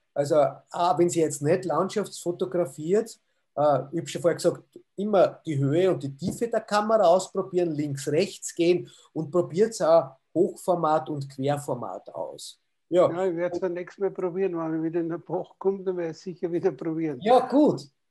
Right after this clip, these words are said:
Speaker 1: Ja.
Speaker 2: Ja.
Speaker 1: Und dann können wir ja wieder drüber reden und man kann ja dann
Speaker 2: Ja.
Speaker 1: sagen, hat's das gebracht? Und was mir noch auffällt,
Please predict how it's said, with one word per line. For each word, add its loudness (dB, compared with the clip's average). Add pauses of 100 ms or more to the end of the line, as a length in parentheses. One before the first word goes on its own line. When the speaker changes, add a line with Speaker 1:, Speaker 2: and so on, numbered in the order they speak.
(200)
Speaker 1:
Ja. 0
Speaker 2:
Ja. 2
Speaker 1:
Und 0
dann 4
können 2
wir 10
ja 8
wieder 4
drüber 4
reden 6
und -2
man 0
kann 0
ja 4
dann 2
Speaker 2:
Ja. -2
Speaker 1:
sagen, 2 (680)
hat's 2
das 0
gebracht? -2 (120)
Und -6 (180)
was -2
mir 0
noch 4
auffällt, 0